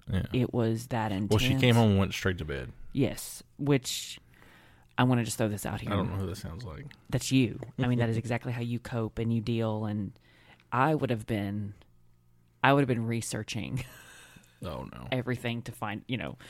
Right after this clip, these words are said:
Speaker 2: to figure out everything and making a, uh, vision board or whatever. I don't know, but <laughs> she definitely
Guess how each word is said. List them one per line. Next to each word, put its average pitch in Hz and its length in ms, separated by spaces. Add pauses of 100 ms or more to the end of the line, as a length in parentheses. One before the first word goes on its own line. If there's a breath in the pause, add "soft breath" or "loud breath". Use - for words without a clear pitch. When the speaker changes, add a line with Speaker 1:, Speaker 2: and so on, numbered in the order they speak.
(380 loud breath)
Speaker 2:
to 147 100
figure 120 260
out 110 80
everything 110 480
and 101 220 (640 loud breath)
making 120 440
a, 107 200
uh, 101 280 (640 soft breath)
vision 120 460
board 110 400
or 107 120
whatever. 107 460
I 78 80
don't - 160
know, 50 300
but - 280
<laughs> - 1700
she - 200
definitely 117 640